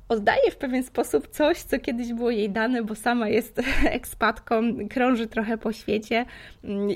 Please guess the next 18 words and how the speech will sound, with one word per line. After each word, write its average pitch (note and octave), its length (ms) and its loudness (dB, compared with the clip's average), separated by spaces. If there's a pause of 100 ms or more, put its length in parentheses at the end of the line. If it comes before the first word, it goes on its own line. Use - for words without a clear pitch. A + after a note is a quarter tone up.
ilość B3+ 480 2
języków, B3+ 580 0
którymi A3+ 380 -4
włada, A3 480 -2
po G#3 140 -6
prostu A3 360 -8
totalnie G#3 500 -4
mi A#3 180 -6
imponuje, G3+ 640 -6
także G#3+ 280 -10
mam F#3+ 220 -6
nadzieję, G3+ 360 -6
że F#3 180 -8
Anię F#3+ 280 -8
gdzieś F#3+ 180 -10
tutaj - 280 -12
też - 180 -8
zaproszę. - 480 -8